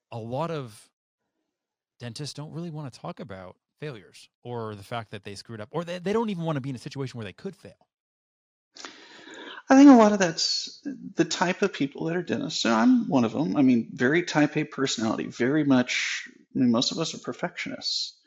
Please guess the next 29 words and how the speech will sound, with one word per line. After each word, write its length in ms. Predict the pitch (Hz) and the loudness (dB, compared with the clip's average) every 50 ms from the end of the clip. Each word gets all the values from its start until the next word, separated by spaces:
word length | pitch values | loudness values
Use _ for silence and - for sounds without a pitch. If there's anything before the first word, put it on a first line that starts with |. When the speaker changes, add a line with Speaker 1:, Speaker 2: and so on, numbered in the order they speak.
| _ _ _ _ - | _ _ _ _ -6
Speaker 2:
And 400 | - 120 117 120 117 113 113 110 | -4 -2 0 0 0 0 0 2
dental 320 | 113 131 160 196 180 147 | 2 2 2 4 2 2
school 380 | 131 - - - 127 117 110 107 | 0 0 -4 -2 -2 -2 -2 -4
just 440 | - 107 110 - - - - 123 - 127 117 | -4 -4 -4 -6 -8 -10 -12 -8 -8 -6 -2
makes 340 | - 143 113 - - - - | 0 0 0 0 -4 -6 -6
that 220 | - 98 101 90 104 | -4 -6 -6 -6 -6
even 400 | 104 107 104 101 - - - - | -6 -6 -6 -6 -8 -10 -12 -12
worse. 560 | - 104 101 - - - - - - - - - | -12 -10 -10 -10 -12 -12 -12 -12 -12 -12 -12 -14
I 60 | - | -12
mean, 240 | - 98 - - 110 | -12 -12 -10 -10 -10
it's, 460 | 107 - - - - - - - - | -10 -10 -8 -8 -8 -8 -8 -10 -14
you 140 | - 120 120 | -14 -12 -12
know, 300 | - - 117 - - - - _ | -12 -12 -12 -12 -14 -16 -10 _
beaten 240 | - 160 143 - 120 | -4 -2 -2 0 0
into 260 | 117 117 110 113 107 | 0 0 -2 -4 -6
us 100 | - - | -8 -8
from 140 | - 117 110 | -6 -4 -4
the 120 | 101 101 | -2 -2
nth 120 | 113 110 - | -4 -6 -8
degree. 300 | 123 120 - 104 104 104 | -10 -8 -6 -4 -4 -4
We 140 | 104 107 | -4 -6
have 120 | 113 - - | -6 -8 -8
to 100 | - - | -12 -14
focus 360 | - - - - - - - | -14 -14 -12 -6 -6 -6 -4
on 320 | - 104 - - - - - _ _ _ - - - | -4 -6 -6 -8 -8 -10 -14 _ _ _ -20 -16 -4
being 520 | - 123 123 120 117 113 110 107 104 104 - _ | 0 2 4 4 4 4 2 0 -2 -6 -10 _
perfect. 600 | - - - 110 110 - - - - - - - - | -12 -8 -8 -8 -8 -8 -8 -8 -8 -8 -12 -10 -8
And 180 | - 127 123 127 | -6 -2 0 2
yet, 300 | 135 127 120 110 - - | 2 2 0 -2 -4 -8